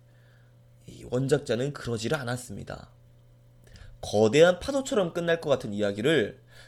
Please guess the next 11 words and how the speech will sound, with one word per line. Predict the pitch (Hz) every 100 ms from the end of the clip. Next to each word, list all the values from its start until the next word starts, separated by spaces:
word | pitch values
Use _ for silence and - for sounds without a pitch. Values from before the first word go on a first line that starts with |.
| -
조그마한 | - - 117 165 151 156 196
돌멩이 | - 104 113 190 254
하나를 | 240 202 185
집어넣으면서 | - 120 120 110 101 101 156
막을 | 120 104 131
내렸다고 | 117 117 107 98
해야 | 90
될까요? | - - 101 131 - - - - - - - - - - - - -
그런데 | - 139 156
이 | 190 175 165
여운이 | 104 113 123 120 147 214 226